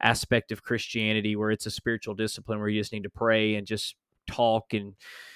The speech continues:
uh, you didn't put it in these, these terms, but this is the way I was taught. You just kinda almost just do it.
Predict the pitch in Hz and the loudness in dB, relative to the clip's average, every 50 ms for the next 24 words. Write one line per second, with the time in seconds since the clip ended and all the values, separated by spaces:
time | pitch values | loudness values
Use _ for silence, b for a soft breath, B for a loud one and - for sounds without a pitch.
0 | B B B B - - - - - - - - 131 156 147 131 117 104 107 120 | B B B B -10 -8 -8 -8 -8 -10 -6 0 2 6 8 8 8 8 8 8
1 | 123 110 107 107 107 107 107 107 101 - - - 117 107 - - - 113 104 104 | 8 8 8 4 2 0 -2 -2 -2 -2 -4 -2 -2 -2 -2 -2 -4 -4 -2 -4
2 | 107 104 - - 120 113 - 143 120 123 113 120 110 110 113 117 120 120 113 113 | -6 -6 -2 2 4 6 6 6 6 4 4 4 6 8 10 10 10 10 8 6
3 | - - - 120 110 107 110 120 135 151 143 - - 165 156 143 139 139 135 131 | 2 0 0 2 2 2 2 0 0 0 0 4 6 8 8 10 8 6 6 4
4 | 123 101 110 117 107 98 98 101 107 107 110 104 92 98 101 | 2 2 0 -4 -4 -4 -6 -6 -4 -4 -4 -4 -4 -6 -6